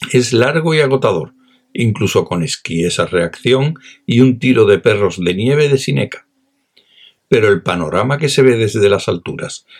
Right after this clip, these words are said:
que domina los helados ventisqueros de Sting, la Sierra del Prisma, de tenue resplandor, y las luces danzantes del hielo, etéreas y remotas, es tal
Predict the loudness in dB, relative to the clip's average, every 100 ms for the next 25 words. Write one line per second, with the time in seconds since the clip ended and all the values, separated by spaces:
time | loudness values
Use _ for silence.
0 | _ _ -4 -4 -6 -2 -2 -2 -4 -8
1 | -20 _ 2 2 2 0 0 0 0 0
2 | -2 -4 -10 -6 -2 0 -2 -4 -4 -2
3 | -2 -4 -8 -6 -6 -6 -14 -18 -20 -20
4 | _ 0 2 0 -4 -10 -4 -2 0 0
5 | 0 0 -2 -6 -4 -4 -6 -8 -16 _
6 | _ -2 -2 -2 -4 -2 -2 -2 -4 -2
7 | -4 -4 -6 -8 _ _ -20 -20 -8 -4
8 | -2 -2 -2 0 0 2 0 0 0 -2
9 | -4 -4 -4 -2 -6 -2 -4 0 0 2
10 | 0 -4 -20 -20 _ -6 -2 -2 0 -2
11 | -2 -4 -2 -2 0 0 -2 -6 -10 _
12 | _ -18 -18 -4 -4 -2 -2 -2 -2